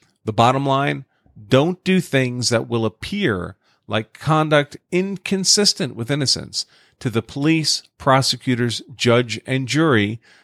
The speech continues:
that are going to be determining the lawfulness or not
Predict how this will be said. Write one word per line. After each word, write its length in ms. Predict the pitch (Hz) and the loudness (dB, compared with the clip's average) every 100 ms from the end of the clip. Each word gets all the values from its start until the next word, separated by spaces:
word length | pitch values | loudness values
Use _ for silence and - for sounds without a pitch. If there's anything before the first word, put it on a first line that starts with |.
| _ | _
that 120 | 110 107 | 0 2
are 120 | 110 | 2
going 440 | 98 120 135 151 | 2 0 2 -2
to 120 | 147 127 | -6 -4
be 100 | 123 | -4
determining 680 | 110 - 117 113 113 107 | -6 -4 -4 -4 -6 -6
the 100 | 98 | -6
lawfulness 920 | 98 110 131 143 135 110 90 87 - - _ _ _ _ | -2 2 2 2 -2 -2 -4 -4 -6 -10 _ _ _ _
or 160 | 110 120 | -2 0
not 460 | 143 156 123 - | 2 2 0 -4